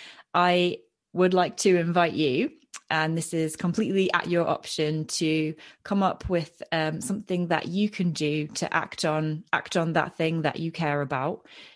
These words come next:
Um, it doesn't have to, uh, you know, fix all the world's problems overnight. It can be big, it can be small, it can be something that happens once, it can be something that you do for a period of time, like a week or a month, whatever, just something that's kind of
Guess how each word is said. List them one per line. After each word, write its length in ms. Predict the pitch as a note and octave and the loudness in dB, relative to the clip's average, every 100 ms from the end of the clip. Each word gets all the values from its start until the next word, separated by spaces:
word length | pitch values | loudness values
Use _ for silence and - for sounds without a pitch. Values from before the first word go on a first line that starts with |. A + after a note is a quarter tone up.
| _ | _
Um, 440 | D#3 D#3 D3+ D3+ - - | 0 0 0 -2 -4 -6
it 140 | E3+ | -2
doesn't 300 | F#3 F3+ F3+ | 0 2 0
have 340 | - F3+ - - | 0 -6 -6 -6
to, 580 | - E3 D#3 D#3 D#3 D#3+ - _ - | 0 2 4 2 0 -4 -14 _ -2
uh, 200 | D3+ C#3 | 0 0
you 140 | - | 0
know, 200 | D#3+ D3+ D3 _ | 2 0 -2 _
fix 280 | - D3+ - | 2 2 2
all 140 | F3+ E3 | 0 2
the 100 | E3 | 4
world's 380 | D#3+ D#3+ D#3+ - - | 4 4 0 -10 -4
problems 400 | F#3 E3+ E3 D3+ | -2 0 -2 -2
overnight. 720 | D3+ D#3+ F3+ G#3 G#3 G#3+ - - - - _ | -2 -2 0 2 2 0 -6 -20 -20 -20 _
It 300 | - D3+ - | -2 0 -2
can 220 | - E3+ D#3 | -2 0 2
be 100 | D#3+ | 4
big, 320 | A3 A3+ G#3 | 6 6 6
it 100 | - | 0
can 220 | - E3 | -4 -2
be 120 | D#3 | -2
small, 760 | D3+ - G3+ G3 G3 G3 G3 - - | -4 -2 0 2 2 2 0 -6 -12
it 80 | - | -4
can 160 | - F3 | 0 0
be 80 | E3 | 0
something 380 | F3+ - E3+ | -2 -2 -2
that 100 | D#3+ | -2
happens 580 | - D#3+ D#3+ D#3 D#3 C#3+ | -2 -4 -2 0 -2 -2
once, 520 | G3 G#3+ G#3 G3+ - | 0 2 2 0 -2
it 160 | E3+ - | -4 -4
can 180 | F3 E3 | -2 0
be 480 | D#3+ D#3 D#3 D3+ - | 2 2 2 0 -2
something 380 | F3+ - E3 | -6 -4 -4
that 100 | D#3+ | -2
you 140 | - D#3+ | -4 -4
do 280 | E3 D#3 D#3 | 0 2 0
for 260 | D#3 D3+ | 0 -2
a 40 | D#3 | 0
period 400 | G3 F#3+ F#3 F3+ | 0 2 2 2
of 100 | F3+ | -2
time, 480 | G3 F3+ F3 F3 | -2 0 0 0
like 180 | D3 D3 | -4 -6
a 40 | D#3+ | -2
week 320 | F#3 F3+ F3+ | 0 0 -2
or 140 | D3+ | -4
a 80 | D3+ | -2
month, 400 | F3+ F#3+ F3+ - | -2 -2 -4 -6
whatever, 400 | F3 E3+ E3 E3 | -4 -2 -2 -4
just 240 | D#3+ F3 - | -4 -6 -4
something 540 | G#3 - F#3+ F#3 F3+ | -8 -4 0 0 2
that's 320 | F3 - - | 0 0 -6
kind 240 | - E3 | -4 -2
of 120 | D#3+ | -2